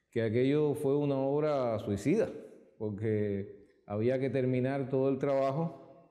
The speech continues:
que fue un trabajo bien voluminoso, en apenas ocho meses para cuando el Papa llegara. Y allí se formó un grupo formidable de artistas independientes, artesanos,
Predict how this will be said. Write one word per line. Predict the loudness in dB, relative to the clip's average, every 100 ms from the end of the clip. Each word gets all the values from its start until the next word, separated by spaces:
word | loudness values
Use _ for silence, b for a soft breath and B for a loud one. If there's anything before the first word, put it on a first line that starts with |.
| _ _ _ _ _ _ _
que | -6
fue | -4 -2
un |
trabajo | 0 0 0 0 0 2
bien | 2 2
voluminoso, | 2 2 2 0 -2 -4 -6
en | -2 0 0 0 -2 -2
apenas | -4 -2 0 0
ocho | 0 0
meses | 0 0 -2
para | -4 -4 -4
cuando | -2 -2 -2
el | -2
Papa | -2 -2
llegara. | 0 0 0 -4 -10 _
Y | -2 2
allí | 4 4 4
se | 4 2
formó | 2 2 4 4 4
un | 2 2 2 2
grupo | 2 2 2 4 4 2
formidable | 0 0 2 2 2 2
de | 2
artistas | 2 -2 -2 0
independientes, | 0 0 0 0 0 2 2 2 0
artesanos, | -2 -2 -4 -2 -2 -2 -2 -2 -6